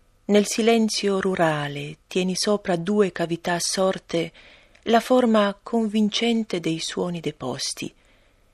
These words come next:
mi chiedi dall'angusta apertura del dire: "Cosa vedo?" Ora ascolta dunque,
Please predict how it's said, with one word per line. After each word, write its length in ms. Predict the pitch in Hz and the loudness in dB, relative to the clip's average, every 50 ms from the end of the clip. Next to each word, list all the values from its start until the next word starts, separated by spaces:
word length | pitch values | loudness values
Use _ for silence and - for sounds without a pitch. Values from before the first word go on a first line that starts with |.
| _ _ | _ _
mi 120 | - 220 220 | 2 2 2
chiedi 320 | - - 254 254 247 240 | 4 4 2 4 2 2
dall'angusta 680 | 214 240 220 214 214 214 202 214 220 214 - - - 202 | 2 4 4 4 4 2 0 -2 -4 -4 -6 -4 -4 -4
apertura 720 | 185 - 180 175 180 - - 220 214 208 208 196 175 170 | -2 -2 -4 -4 -4 -4 -4 -2 0 0 0 0 -2 -4
del 240 | 170 - 170 160 170 | -4 -4 -6 -6 -6
dire: 480 | 165 - 196 196 196 185 175 165 165 - _ _ _ _ _ _ _ _ _ _ _ _ _ | -4 -4 -2 0 0 0 0 -2 -6 -8 _ _ _ _ _ _ _ _ _ _ _ _ _
"Cosa 320 | _ - - 165 - - 160 156 | _ -12 -8 -6 -6 -8 -8 -10
vedo?" 400 | - 135 127 123 - - 190 214 - _ _ _ _ _ _ _ _ _ _ _ _ _ _ _ _ _ _ _ _ _ _ _ _ _ _ _ _ _ _ _ _ _ _ _ _ _ | -10 -10 -10 -12 -12 -12 -14 -14 -14 _ _ _ _ _ _ _ _ _ _ _ _ _ _ _ _ _ _ _ _ _ _ _ _ _ _ _ _ _ _ _ _ _ _ _ _ _
Ora 240 | - 220 226 226 208 | 0 2 4 4 4
ascolta 580 | 202 - - - 175 170 170 151 - - 190 | 4 2 0 0 -2 -4 -4 -4 -4 -6 -6
dunque, 520 | 180 180 180 175 175 175 - - 208 196 | -6 -4 -6 -8 -8 -10 -10 -12 -12 -14